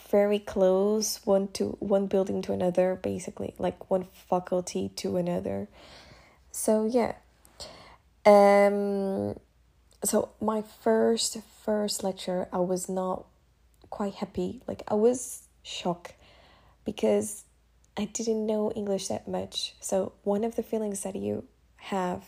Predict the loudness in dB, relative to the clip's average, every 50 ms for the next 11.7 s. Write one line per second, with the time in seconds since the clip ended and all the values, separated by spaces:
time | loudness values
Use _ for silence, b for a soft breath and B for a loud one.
0 | -20 _ _ -4 -4 -2 -2 -2 -2 -2 -2 -2 -4 -4 -4 -4 -6 -6 -6 -4
1 | -4 -4 -4 -4 -6 -8 -8 -8 -8 -10 -10 -8 -6 -6 -6 -6 -8 -8 -8 -10
2 | -10 -10 -14 b b b b b b b b b b b b b b b b b
3 | b b b _ _ _ -2 0 0 0 2 0 0 0 0 -2 -6 -6 -4 -4
4 | -4 -4 -4 -4 -4 -4 -6 -6 -6 -8 -6 -4 -4 -4 -4 -4 -4 -4 -4 -4
5 | -6 -10 _ _ _ _ _ _ _ _ _ -8 -4 -4 -2 -2 0 -2 0 -2
6 | -2 -2 -2 -4 -4 -4 -4 -4 -4 -4 -4 -4 -6 -8 -10 -12 -14 b b b
7 | b b b b b b b _ _ -2 -2 -2 -2 -4 -4 -4 -4 -2 -4 -6
8 | -8 -10 -12 -12 -14 -12 -8 -4 -4 -4 -4 -4 -6 -6 -6 -6 -6 -8 -10 -12
9 | -12 _ -8 -8 -8 -8 -10 -14 -14 -12 -12 -12 -12 _ _ _ _ _ _ _
10 | _ _ _ _ _ _ _ _ _ _ -18 -12 -8 -4 0 2 2 2 0 -2
11 | -8 _ -8 -6 -4 -4 -4 -6 -8 -10 -12 -14 -14 -16